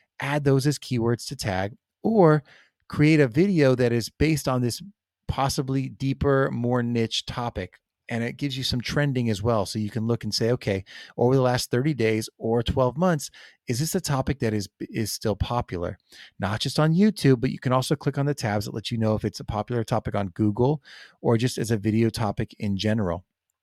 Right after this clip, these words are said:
Now, that's keyword search. It also helps you with your publishing. You can cut your publishing time in half, as it says,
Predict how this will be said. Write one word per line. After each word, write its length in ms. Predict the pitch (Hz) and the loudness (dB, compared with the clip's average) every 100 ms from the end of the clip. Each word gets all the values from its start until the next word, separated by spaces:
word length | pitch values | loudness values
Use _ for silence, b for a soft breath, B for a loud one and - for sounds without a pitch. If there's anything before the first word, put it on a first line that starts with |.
| _ _ _ _ _ - | _ _ _ _ _ -8
Now, 320 | 110 107 107 B B B B | -2 0 -2 B B B B
that's 240 | 117 120 - | -6 -4 -6
keyword 420 | - 131 117 107 | -2 0 2 2
search. 300 | 117 107 - - | 2 0 -2 -6
It 100 | - | -4
also 420 | - 170 190 165 | 0 0 2 4
helps 240 | 143 139 | 4 2
you 60 | 135 | 2
with 160 | 127 - | 2 2
your 80 | |
publishing. 560 | 127 - 104 104 - 95 | 2 2 2 0 -2 -4
You 140 | 95 | -6
can 80 | 98 | -6
cut 240 | - 151 - | -4 -4 -2
your 80 | |
publishing 420 | 139 139 131 151 127 | -2 -2 0 -2 -2
time 240 | 127 131 | 0 0
in 60 | 113 | 0
half, 240 | 110 107 | -2 -2
as 160 | 107 135 | -2 -4
it 80 | |
says, 340 | - 110 101 | -2 0 0